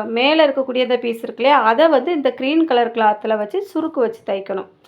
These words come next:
லைனிங்கில் சுருக்கு வைக்க வேண்டாம், அந்த கிளாத்தில் மட்டும் சுருக்கு வைக்கணும். இந்த கீழே இருக்கக்கூடிய பீஸ் இருக்குது பாருங்க,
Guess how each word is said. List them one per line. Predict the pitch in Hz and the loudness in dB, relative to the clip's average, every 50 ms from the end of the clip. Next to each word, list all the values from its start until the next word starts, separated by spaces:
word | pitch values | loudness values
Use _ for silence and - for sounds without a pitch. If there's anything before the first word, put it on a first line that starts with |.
| _ _ _ _ _ | _ _ _ _ _
லைனிங்கில் | 226 233 226 247 269 311 311 320 339 330 | 0 2 2 4 2 2 2 0 0 0
சுருக்கு | 320 302 294 294 294 | -2 -2 0 2 2
வைக்க | 277 254 - 233 | 2 2 2 -2
வேண்டாம், | 220 214 208 202 208 226 285 427 480 - - _ _ _ _ _ _ - | -4 -4 -4 -2 0 0 0 0 -2 -6 -12 _ _ _ _ _ _ -8
அந்த | 226 220 240 | -4 -4 -2
கிளாத்தில் | 240 240 262 262 277 311 311 - 320 285 | 0 4 4 4 4 2 0 -2 -2 0
மட்டும் | 247 220 226 277 277 | 0 0 -2 -4 -4
சுருக்கு | - 254 214 208 - 208 | -4 -6 -6 -6 -6 -8
வைக்கணும். | 196 190 - 196 190 190 - - _ _ _ _ _ _ _ - | -8 -6 -8 -8 -10 -10 -10 -12 _ _ _ _ _ _ _ -6
இந்த | 247 247 254 254 | -4 -2 -2 -4
கீழே | 247 - 302 311 339 330 330 | -4 -2 -2 0 2 2 2
இருக்கக்கூடிய | 285 269 - 269 269 262 254 254 247 | 2 2 -2 -6 -4 -4 -4 -4 -4
பீஸ் | 247 247 233 - 240 | -4 -6 -6 -6 -8
இருக்குது | 226 220 233 214 220 | -6 -6 -8 -10 -8
பாருங்க, | - 214 214 208 208 214 | -8 -8 -8 -6 -6 -8